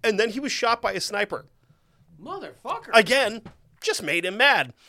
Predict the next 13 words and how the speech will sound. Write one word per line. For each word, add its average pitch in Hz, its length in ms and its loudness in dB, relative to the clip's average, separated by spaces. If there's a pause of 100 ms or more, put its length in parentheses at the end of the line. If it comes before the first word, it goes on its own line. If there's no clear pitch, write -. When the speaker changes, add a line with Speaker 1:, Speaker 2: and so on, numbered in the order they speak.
(480)
Speaker 1:
Um, 139 340 0 (360)
<laughs> - 340 -12
he 214 120 -4
starts 247 300 2
yelling 214 300 4
for 208 180 0
his 180 140 -2
guys 180 320 0
to 175 80 -4
follow 170 440 0
him. 139 140 -4 (460)
Um, 123 400 -4 (200)
and 160 140 -6